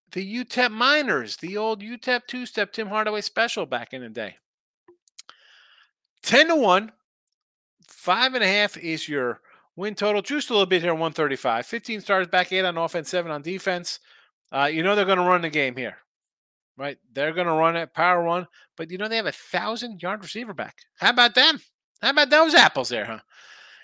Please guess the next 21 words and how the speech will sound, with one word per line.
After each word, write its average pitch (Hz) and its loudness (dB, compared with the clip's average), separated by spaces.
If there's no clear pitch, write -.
And 196 0
looking 277 4
at 269 2
your 240 -4
schedule, 233 0
nice. 220 0
Jacksonville 120 -4
State, 214 -4
Incarnate 120 -6
Wood, 175 0
who, 226 -2
by 185 6
the 190 0
way, 196 -2
I'll 151 -8
be 165 -10
talking 175 -2
about 160 0
their 175 2
head 165 -2
coach - -6